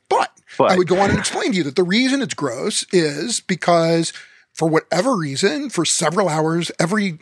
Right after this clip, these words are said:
Speaker 1: afternoon, it smelled like sewer gas in there. <laughs> And so it was a bad experience. And I wanted you to know, not that the restaurant sucks, 'cause it,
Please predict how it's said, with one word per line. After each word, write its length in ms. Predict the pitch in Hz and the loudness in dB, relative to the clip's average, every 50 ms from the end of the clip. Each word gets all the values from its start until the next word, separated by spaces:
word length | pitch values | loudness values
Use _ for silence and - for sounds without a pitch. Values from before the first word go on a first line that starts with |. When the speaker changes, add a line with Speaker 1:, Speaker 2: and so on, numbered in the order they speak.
| - - | -6 -6
Speaker 1:
afternoon, 640 | 151 139 - 156 127 120 143 180 214 269 294 - - - - - - - | -6 -4 -6 -10 -10 -4 -2 0 0 0 -2 -6 -10 -16 -20 -18 -6 -2
it 140 | 190 208 - - | -2 0 0 0
smelled 380 | - - 165 143 143 143 143 | -2 0 -2 -2 -4 -2 0
like 160 | 202 247 - - | 0 0 0 0
sewer 300 | - - 415 508 349 220 | 0 0 2 2 0 0
gas 320 | 160 160 143 - - - 147 | 0 -2 -2 -2 -2 -4 -4
in 140 | 113 101 | -4 -10
there. 180 | - - - - _ | -10 -12 -12 -12 _
<laughs> 60 | - - - - - - _ _ _ _ _ _ _ _ _ - - - - - - - _ - - | -6 -6 -6 -6 -6 -12 _ _ _ _ _ _ _ _ _ -14 -12 -12 -12 -12 -16 -20 _ -6 -2
And 360 | 180 175 165 165 180 190 208 _ _ _ _ _ _ _ _ _ | 0 0 0 -2 -2 -6 -10 _ _ _ _ _ _ _ _ _
so 240 | - - - 180 165 | -4 -4 -2 0 0
it 80 | 190 - | 0 0
was 100 | 233 226 | 2 0
a 40 | 240 | 0
bad 360 | 214 131 - 180 170 170 180 | 0 0 -4 -2 -2 0 0
experience. 640 | 202 - - - 208 185 165 147 139 143 - - - - - | 0 0 0 2 2 2 2 0 -4 -6 -6 -6 -6 -4 -2
And 80 | 170 | -2
I 60 | 170 | -2
wanted 320 | 165 160 185 208 233 226 185 | -2 0 0 0 0 0 -2
you 60 | 214 | -2
to 60 | 202 190 | -2 0
know, 840 | 175 170 190 233 262 233 185 156 143 143 147 151 160 220 226 - _ _ - - _ - | -2 0 0 0 2 2 2 0 0 0 -2 -2 -2 -4 -6 -10 _ _ -20 -20 _ -4
not 320 | 165 160 185 214 185 - _ - | 0 2 2 2 0 -2 _ -4
that 280 | 170 165 170 175 - _ _ _ _ _ _ _ - | 0 0 2 0 0 _ _ _ _ _ _ _ -10
the 120 | 196 170 151 | -6 -2 0
restaurant 380 | 170 220 254 - 185 160 127 | 0 0 0 0 -4 -2 -2
sucks, 280 | - - 160 - - - | -4 -6 -6 -6 -6 -2
'cause 160 | - 233 220 | -2 -2 -4
it, 80 | 302 | -4